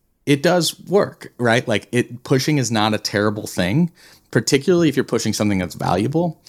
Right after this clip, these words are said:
But with podcasts, it's a whole different field because these people actually have a lot of context. Show notes average, like, three hundred words.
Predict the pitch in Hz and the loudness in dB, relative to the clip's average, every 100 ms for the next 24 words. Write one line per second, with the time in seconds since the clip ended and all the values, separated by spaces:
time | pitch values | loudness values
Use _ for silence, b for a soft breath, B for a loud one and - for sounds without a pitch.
0 | B B - 131 131 - 185 220 180 131 | B B 2 4 2 2 0 0 -4 -2
1 | 135 135 113 - 202 196 156 139 110 - | -2 -2 -4 2 4 4 2 0 -4 -2
2 | 220 165 117 110 120 - B B 127 131 | 2 4 2 0 0 -2 B B -2 0
3 | 226 208 - 120 127 - 139 131 113 _ | 0 0 0 0 -2 -2 0 0 -2 _
4 | _ _ 117 113 113 135 151 131 - 151 | _ _ 0 0 2 0 0 -4 -2 0
5 | 127 113 - 156 143 135 127 113 101 - | 0 0 0 2 2 0 0 -2 -4 -2
6 | 143 143 139 123 117 117 113 107 - | 2 2 2 0 -2 0 0 0 -4